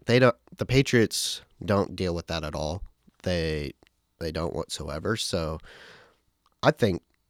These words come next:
regardless of the situation, the Patriots are probably going to release him. He is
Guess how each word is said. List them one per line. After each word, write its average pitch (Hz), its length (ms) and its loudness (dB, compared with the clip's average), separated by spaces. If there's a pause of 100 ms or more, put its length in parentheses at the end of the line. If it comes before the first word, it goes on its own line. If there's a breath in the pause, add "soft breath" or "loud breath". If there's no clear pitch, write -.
(400)
regardless 95 840 0 (100)
of 87 140 -4
the 87 100 -4
situation, 85 720 -4
the 82 80 -4
Patriots - 760 -6 (340)
are 98 140 2
probably 98 520 2
going 87 300 0
to 76 160 -8
release 76 360 -8
him. - 200 -14 (680 loud breath)
He 98 260 -2
is 87 220 -4